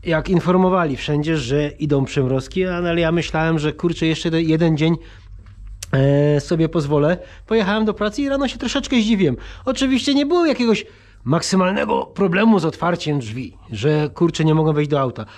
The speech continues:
ale poczułem, że ładnie przytrzymało, musiałem to z czuciem, z wyczuciem, e, otworzyć te drzwi. Teraz tak, do czego zmierzam?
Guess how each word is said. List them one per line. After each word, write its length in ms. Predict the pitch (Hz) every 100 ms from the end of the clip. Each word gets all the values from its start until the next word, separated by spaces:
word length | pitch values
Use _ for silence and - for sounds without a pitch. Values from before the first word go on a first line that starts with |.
| - -
ale 200 | 233 254
poczułem, 520 | 240 - 277 175 139
że 240 | 143 165 -
ładnie 280 | 180 208 214
przytrzymało, 640 | 208 - 175 175 202 190
musiałem 420 | 180 - 185 185
to 140 | 180
z 140 | 160 -
czuciem, 420 | 185 185 180 180 - - -
z 120 | 123
wyczuciem, 640 | 131 262 - 139 - 170 180 - - - - -
e, 40 | 139 147 151 156 165 156 - - - - - -
otworzyć 460 | 226 - 165 156 139
te 80 | 123
drzwi. 220 | 98 95 - - - - - -
Teraz 200 | - 302
tak, 140 | 254 220
do 60 |
czego 240 | 233 320 285
zmierzam? 440 | 285 160 113